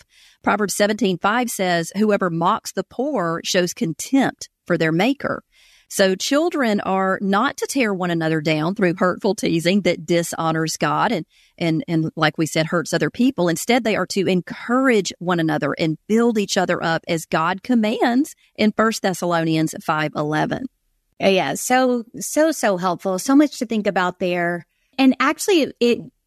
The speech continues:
Speaker 2: kind of makes me want to move into really practical help for the parents. How have you kind of found, or what strategies have you discovered, or, you know, do you talk about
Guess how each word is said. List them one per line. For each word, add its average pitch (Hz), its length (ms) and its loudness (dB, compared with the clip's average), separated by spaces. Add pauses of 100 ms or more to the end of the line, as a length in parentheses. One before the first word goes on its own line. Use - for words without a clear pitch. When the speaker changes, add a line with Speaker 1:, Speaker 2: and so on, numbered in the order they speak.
(140)
Speaker 2:
kind 311 160 4
of 339 60 8
makes 269 240 4
me 285 140 4
want 240 340 2
to 254 140 0
move 233 420 4
into 220 800 4 (120)
really 262 280 2
practical 214 920 -2
help - 360 -2 (300)
for 220 320 2
the 190 100 2
parents. 185 480 -2 (400)
How 392 360 0
have 311 180 2
you 262 420 4 (400)
kind 240 180 4
of 214 80 -2
found, 180 420 0
or 196 60 4
what 254 180 -2
strategies 226 760 0
have 196 160 0
you 196 240 0
discovered, 185 720 0
or, 196 240 2
you 208 160 -2
know, 196 100 2
do 214 120 -2
you 226 100 2
talk 320 340 -2
about 185 300 -2